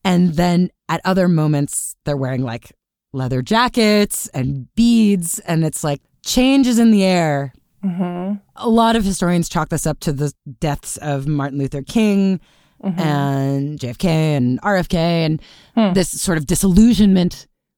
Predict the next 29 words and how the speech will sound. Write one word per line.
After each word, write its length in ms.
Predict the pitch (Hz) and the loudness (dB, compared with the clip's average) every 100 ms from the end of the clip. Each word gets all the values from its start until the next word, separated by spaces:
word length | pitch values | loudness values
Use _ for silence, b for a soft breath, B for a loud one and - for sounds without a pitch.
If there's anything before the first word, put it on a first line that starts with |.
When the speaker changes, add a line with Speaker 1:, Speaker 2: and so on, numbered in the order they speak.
| - | -4
Speaker 1:
with 360 | 180 175 - - | 0 0 0 -4
the 140 | 180 | -4
happy 460 | 175 196 240 220 190 | -2 -2 0 2 4
mediocrity 920 | 180 190 175 190 - 139 120 117 151 _ 180 | 6 4 2 0 -2 -4 -4 -6 -10 _ -4
that 200 | 185 165 | -2 2
Benjamin 400 | 196 185 180 185 | 2 4 4 2
Franklin 460 | 185 185 180 160 | 2 -2 0 2
once 180 | 160 170 - | 2 0 -2
advocated 520 | 180 175 - 135 135 | -2 -2 -2 -4 -4
for. 320 | - 127 107 | -8 -10 -8
This 160 | 143 160 | -6 -2
idea 320 | 165 165 160 | -2 0 0
that, 120 | 156 | 0
Speaker 2:
Hmm. 80 | 196 | 0
Speaker 1:
like, 240 | 156 160 | -2 -4
to 100 | - | -4
do 220 | 165 226 | 0 2
our 120 | 214 190 | 4 2
best 360 | 190 185 - | 0 -2 -2
in 60 | 160 | -4
the 80 | 143 | -4
society 600 | - - 139 131 127 127 | -6 -8 -4 -2 -2 -2
in 80 | 127 | 0
America, 460 | 131 139 123 120 | 0 -2 -4 -6
we 100 | 123 | -4
all 140 | 135 135 | -4 -4
have 120 | 117 | -8
to, 80 | 123 | -12
like, 160 | 104 | -14